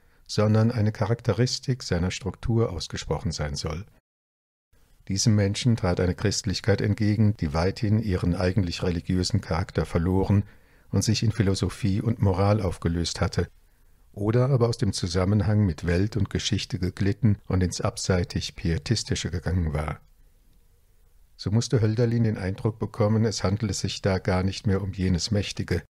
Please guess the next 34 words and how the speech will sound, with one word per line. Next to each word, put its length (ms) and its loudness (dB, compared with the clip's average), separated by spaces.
von 240 -4
Sein 300 2
zu 120 -2
Sein 360 2
gehende, 580 2
Volk 400 0
und 200 -4
Welt 240 2
erfassende, 640 -2
als 220 -6
was 160 0
er 140 2
allein 360 0
Religion 520 0
verstehen 500 0
konnte, 420 -6
geschweige 500 -2
denn, 320 0
dass 160 -4
ihm 120 -2
daraus 540 0
die 140 2
das 200 -2
Dasein 440 2
stürzende 760 0
und 340 -4
neu 180 2
erbauende 560 0
Wirklichkeit 920 -2
des 120 -8
Christlichen 840 0
deutlich 440 -2
geworden 400 0
wäre. 320 0